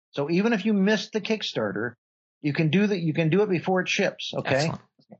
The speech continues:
Speaker 2: Perfect.
Speaker 1: reason I did that is because there, you can't reach everybody. It's just
Speaker 2: Right.
Speaker 1: impossible. And some guys kept contacting me, you know, days afterwards and said, "I just missed the
Speaker 2: Yeah, yeah,
Speaker 1: Kickstarter.
Speaker 2: yeah.
Speaker 1: I, what, I can't, I wanted that game."
Speaker 2: Yeah.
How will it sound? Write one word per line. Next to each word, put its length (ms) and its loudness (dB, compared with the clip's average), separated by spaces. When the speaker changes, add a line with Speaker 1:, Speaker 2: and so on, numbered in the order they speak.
Speaker 2:
Perfect. 200 2
Speaker 1:
reason 220 2
I 100 2
did 180 0
that 100 2
is 80 -2
because 300 -4
there, 160 -2
you 180 -4
can't 340 -2
reach 240 -2
everybody. 500 -2
It's 100 0
just 160 2
Speaker 2:
Right. 100 2
Speaker 1:
impossible. 640 -4
And 120 0
some 220 2
guys 260 2
kept 240 -2
contacting 680 0
me, 140 2
you 80 2
know, 360 -2
days 320 2
afterwards 500 -2
and 80 -4
said, 180 -2
"I 180 2
just 400 -2
missed 280 0
the 60 0
Speaker 2:
Yeah, 140 0
yeah, 120 2
Speaker 1:
Kickstarter. 500 -2
Speaker 2:
yeah. 120 -4
Speaker 1:
I, 160 -4
what, 260 -2
I 180 2
can't, 300 -4
I 60 4
wanted 280 2
that 160 2
game." 420 0
Speaker 2:
Yeah. 180 -6